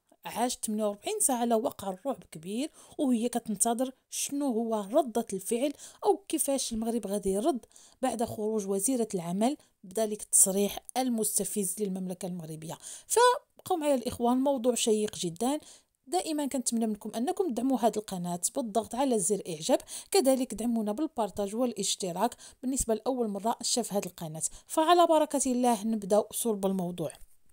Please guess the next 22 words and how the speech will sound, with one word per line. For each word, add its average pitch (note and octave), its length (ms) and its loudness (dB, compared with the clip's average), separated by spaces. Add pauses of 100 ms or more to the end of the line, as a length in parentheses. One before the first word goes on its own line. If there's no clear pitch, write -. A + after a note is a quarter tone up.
(560)
فمن A#4 300 4
الأمور A3 400 2
اللي A#3+ 200 2
شاغلة A3+ 340 4
كاع F4 200 4
المغاربة، F#3+ 520 0 (240)
المغاربة G#3 400 0
كاملين D4 380 0
هما A#3 240 0
كينتظروا، G#3+ 680 0 (240)
لأننا A3+ 500 0
هذه C4 160 2
مدة B3+ 260 0
وحنا A3+ 180 -2
كنسمعوا G3 760 -4 (360)
تغيير B3+ 380 0
حكومي. G3 480 -4 (260)
علاش؟ F#3 400 -6
غلاء A3 300 -2
الأسعار، F#3+ 580 -2
مشاكل A#3 500 -2
اقتصادية F#3+ 880 -8